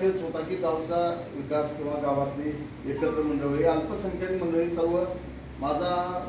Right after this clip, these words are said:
पिंपरीविषयी दादा तुम्हाला सांगतो मी की अल्पसंख्याक समाज हा कमीत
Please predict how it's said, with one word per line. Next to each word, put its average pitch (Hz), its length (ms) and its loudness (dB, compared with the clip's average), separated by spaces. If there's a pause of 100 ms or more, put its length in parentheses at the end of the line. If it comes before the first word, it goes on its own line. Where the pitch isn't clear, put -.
(120)
पिंपरीविषयी 160 540 2
दादा 156 220 4
तुम्हाला 147 300 -2
सांगतो 131 240 -2
मी 135 200 0
की 175 180 -2 (180)
अल्पसंख्याक 185 680 0
समाज 156 360 -2
हा 127 80 2 (480)
कमीत 156 200 -2